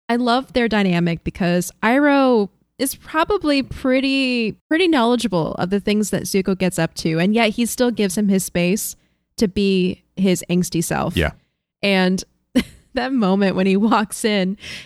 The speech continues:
Speaker 1: and is trying to get him to play the Sungi horn, or, or we learn that he's been trying to
Speaker 2: <laughs>
Speaker 1: get him to play the Sungi horn. It has the same energy as, like, any family get together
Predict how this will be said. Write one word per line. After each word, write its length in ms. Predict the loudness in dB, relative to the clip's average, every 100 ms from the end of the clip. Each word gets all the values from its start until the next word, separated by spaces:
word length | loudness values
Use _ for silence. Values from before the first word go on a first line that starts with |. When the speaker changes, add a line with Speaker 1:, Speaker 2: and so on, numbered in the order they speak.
| 0
Speaker 1:
and 80 | 2
is 120 | 4
trying 220 | 2 2
to 60 | 2
get 180 | 0
him 160 | 0 -2 -2
to 140 | -2
play 240 | 0 0 2
the 80 | 0
Sungi 380 | 0 0 2 2
horn, 240 | 2 2
or, 180 | 2 0
or 180 | 0 0
we 180 | 2 2
learn 540 | 2 4 4 2 2
that 360 | 0 2 2 2
he's 160 | 2 2
been 140 | 0
trying 340 | 2 2 2 2
to 160 | 0 0 -8
Speaker 2:
<laughs> 180 | -10 _
Speaker 1:
get 180 | 0 2
him 140 | 0
to 60 | 0
play 160 | 0 2
the 80 |
Sungi 380 | 0 0 0 0
horn. 240 | 0 0 0
It 80 | 2
has 160 | 2
the 80 | 0
same 260 | 0 0 0
energy 400 | 0 0 2 2
as, 160 | 2 0
like, 220 | -2 -2 -2
any 280 | -2 0
family 420 | 0 0 2 2 0
get 180 | 0
together 540 | -2 -2 -2 0 -2